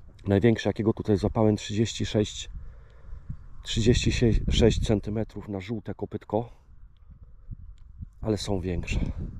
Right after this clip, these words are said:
I są tu też piękne leszcze, także któregoś dnia,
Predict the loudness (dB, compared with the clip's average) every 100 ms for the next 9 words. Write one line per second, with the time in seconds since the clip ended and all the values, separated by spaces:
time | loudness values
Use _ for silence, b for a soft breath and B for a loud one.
0 | B B -18 b b b b b b b
1 | b 2 2 2 0 2 4 4 4 6
2 | 4 2 -2 -2 -4 -6 2 2 4 2
3 | 4 4 4